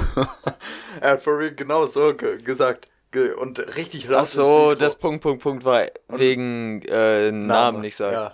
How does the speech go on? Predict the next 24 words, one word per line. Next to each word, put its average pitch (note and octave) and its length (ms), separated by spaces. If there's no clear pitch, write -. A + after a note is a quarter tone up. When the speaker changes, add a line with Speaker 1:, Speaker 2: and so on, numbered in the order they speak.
Speaker 2:
Ach G#2+ 60
so. G#2+ 260
Speaker 1:
Und, B2 320
äh, A#2+ 420
man, G#2+ 340
man A2+ 200
hat C3 100
das B2+ 360
richtig B2+ 440
komisch C3 340
gehört C3 300
und A#2 240
der A#2 200
war A#2+ 80
auch A2 160
am A#2+ 120
lautesten B2+ 720
und A#2+ 140
seine A#2+ 220
Stimme B2 320
war A#2 80
irgendwie A#2 240
komplett A#2+ 440
gesättigt. C3 640